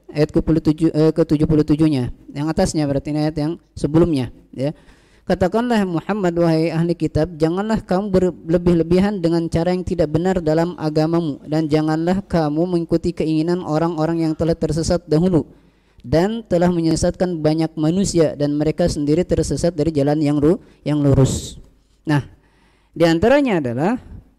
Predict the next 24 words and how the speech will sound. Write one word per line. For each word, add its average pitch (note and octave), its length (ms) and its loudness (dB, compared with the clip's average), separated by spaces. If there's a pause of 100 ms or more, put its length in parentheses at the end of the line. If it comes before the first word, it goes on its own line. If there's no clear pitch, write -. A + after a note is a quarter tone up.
(120)
bahwa, D#3 640 0 (640)
eh, F3 320 4
sifat F#3+ 320 2
orang-orang F3 400 2
Nasrani E3 560 -2
ini, A#3 240 -2 (320)
ini G3 240 -2
mereka G3 640 -2
beramal F3 720 0
berlebih-lebihan F3 880 2
tanpa D#3+ 320 0
disertai E3+ 400 0
dengan E3 160 0
il-, D3+ 240 -2 (160)
dengan C3+ 240 -6
ilmu, B2+ 480 -4 (400)
ya. C#3+ 240 -6 (560)
Itu F#3+ 400 0
berlebih-lebih-, E3 800 2
berlebih-lebihan D#3+ 640 2
dalam E3+ 240 2
melakukan D#3+ 400 0
sesuatu D#3 720 0 (400)
yang, F3 400 0